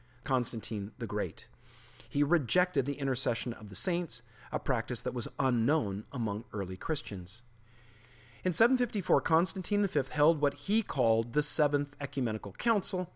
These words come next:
a distinction denied by both Eastern Orthodoxy and Roman Catholicism today.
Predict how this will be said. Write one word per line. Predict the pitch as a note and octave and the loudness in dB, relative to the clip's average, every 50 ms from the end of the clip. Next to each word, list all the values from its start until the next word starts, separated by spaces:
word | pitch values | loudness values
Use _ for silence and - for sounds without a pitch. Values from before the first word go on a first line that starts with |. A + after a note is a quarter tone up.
| - - - - - _ _ _ _ - | -20 -20 -20 -20 -20 _ _ _ _ 0
a | D#3+ | 0
distinction | D3+ D3 D3+ - - E3+ D#3+ D3 - - D3 C3 | 0 2 2 0 2 0 -2 -2 -2 -2 -2 0
denied | - C#3+ C#3 C3 C#3 D#3 D#3 C3+ A2 G2 F#2+ G2+ A#2 C3 A#2 | 2 2 2 4 4 4 4 2 0 0 -2 -4 -4 -2 0
by | C3 C3+ C3+ | 0 0 0
both | B2 G#2+ C3+ C3 C#3+ D3 - | 0 4 4 4 4 2 -2
Eastern | - C#3+ C3+ - - C3 B2+ | -4 -2 -2 0 -2 -2 -2
Orthodoxy | B2+ C3 - - - G#2 G#2 - - C3+ - - | -2 -2 -2 -4 -6 -4 -2 -2 -4 -4 -4 -6
and | B2+ A#2 G#2+ | -6 -4 -2
Roman | G#2+ G#2 G2+ G#2 G#2 | -2 -2 -2 -4 -6
Catholicism | - A#2 - E3+ E3 D#3+ C#3+ B2 - - G2 - F#2+ F#2 | -8 -6 -2 0 0 0 0 -2 -4 -4 -4 -6 -8 -8
today. | - - G2+ D#2+ C#2 - | -10 -12 -12 -12 -14 -16